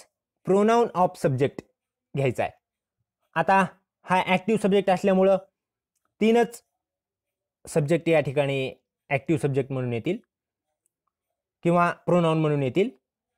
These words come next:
he, she किंवा it. ठीक आहे, ही गोष्ट लक्षात ठेवायची आहे. आणि वाक्यामध्ये जर प्रेझेंटचं हेल्पिंग वर्ब असेल तर त्याऐवजी आपल्याला cannot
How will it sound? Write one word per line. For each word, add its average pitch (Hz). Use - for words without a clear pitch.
he, 226
she 202
किंवा 185
it. 147
ठीक 185
आहे, 156
ही 190
गोष्ट 151
लक्षात 127
ठेवायची 107
आहे. 98
आणि 185
वाक्यामध्ये 214
जर 185
प्रेझेंटचं 214
हेल्पिंग 196
वर्ब 139
असेल 113
तर 160
त्याऐवजी 202
आपल्याला 165
cannot 190